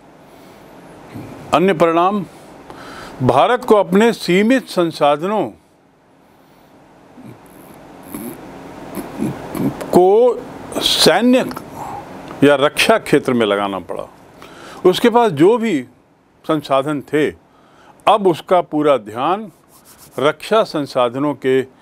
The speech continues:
उत्पादन में, उसके आधुनिकीकरण में, उसके, आ, उसको उपयोगी बनाने में उसका ध्यान चला गया और विकास उस हद तक बैक सीट ले लेता है, पीछे आ जाता है।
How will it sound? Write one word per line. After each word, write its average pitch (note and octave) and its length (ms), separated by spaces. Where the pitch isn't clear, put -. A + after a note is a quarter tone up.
उत्पादन C#3+ 540
में, D3+ 340
उसके C3+ 460
आधुनिकीकरण B2+ 880
में, C#3 480
उसके, B2 580
आ, A#2 140
उसको C#3+ 380
उपयोगी D3+ 460
बनाने A2 360
में G2+ 120
उसका A#2 240
ध्यान G#2 360
चला C#3+ 200
गया D3+ 180
और D#3 260
विकास E3 640
उस F#3 280
हद D3+ 280
तक A#3 140
बैक A#2+ 400
सीट C3+ 240
ले A2 140
लेता F#2+ 340
है, D#2+ 120
पीछे C#3 300
आ G2+ 80
जाता F#2 400
है। - 80